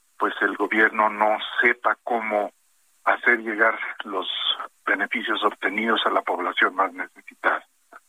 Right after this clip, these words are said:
Por eso, eh, los tianguis de bienestar quizás son una manera, eh, diferente y algo extraña de hacer llegar beneficios directos a la población, pero puede tener sentido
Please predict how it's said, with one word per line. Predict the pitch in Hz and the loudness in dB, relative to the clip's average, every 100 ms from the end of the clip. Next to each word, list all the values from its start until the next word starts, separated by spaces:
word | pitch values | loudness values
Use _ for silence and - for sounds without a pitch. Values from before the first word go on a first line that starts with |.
| _ _ - - | _ _ -20 2
Por | 180 208 | 4 4
eso, | 240 - 185 190 _ | 2 2 4 2 _
eh, | - 127 123 127 - | 0 4 4 0 -4
los | 120 117 | -4 0
tianguis | 151 147 156 147 | 0 0 -2 0
de | 127 | 0
bienestar | 127 120 - 139 - - - - _ _ _ - | 0 -6 2 2 2 -4 -18 -18 _ _ _ -6
quizás | 220 226 233 - | 0 2 2 2
son | 233 | 0
una | 233 220 | 4 4
manera, | 185 165 175 185 180 143 - - - | 4 2 2 4 4 2 -2 -10 -12
eh, | - 113 113 | -8 -8 -6
diferente | 123 110 123 123 156 160 139 | -4 2 2 4 2 0 -2
y | 107 | 2
algo | 117 127 135 | 2 2 -2
extraña | - - 127 113 143 - _ _ _ _ _ | -4 0 0 2 -2 -2 _ _ _ _ _
de | 98 117 113 113 117 | 0 4 4 4 2
hacer | 107 - 135 | 0 0 -2
llegar | 143 127 123 131 - - | 0 2 2 2 -4 -6
beneficios | 117 104 - 120 127 123 | -8 -6 -8 -6 -4 -2
directos | 107 113 107 - - | 2 2 0 -4 0
a | |
la | 101 | 0
población, | 98 101 101 - 123 135 - _ _ _ _ | 0 0 -2 0 0 0 -2 _ _ _ _
pero | - - - | 0 0 2
puede | 180 202 226 | 2 2 -2
tener | - - 147 160 160 | -4 0 2 2 0
sentido | 165 147 160 143 123 139 | -6 -6 -6 0 0 0